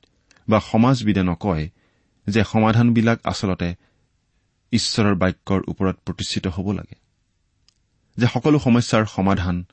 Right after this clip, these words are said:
বাইবেল শাস্ত্ৰত আছে। আমাৰ দেশ আৰু জাতিবিলাকে সীমাৰ যি পুৰণি খুঁটিৰ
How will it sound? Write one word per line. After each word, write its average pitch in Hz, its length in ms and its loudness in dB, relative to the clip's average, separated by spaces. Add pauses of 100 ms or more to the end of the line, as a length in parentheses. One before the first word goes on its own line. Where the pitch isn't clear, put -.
(680)
বাইবেল 107 300 2
শাস্ত্ৰত - 400 -6
আছে। - 280 -10 (1200)
আমাৰ 107 300 4 (100)
দেশ 110 200 2 (140)
আৰু 87 320 -2 (220)
জাতিবিলাকে 95 680 -2 (300)
সীমাৰ 127 480 4
যি 107 140 0
পুৰণি 113 440 2
খুঁটিৰ 104 400 -2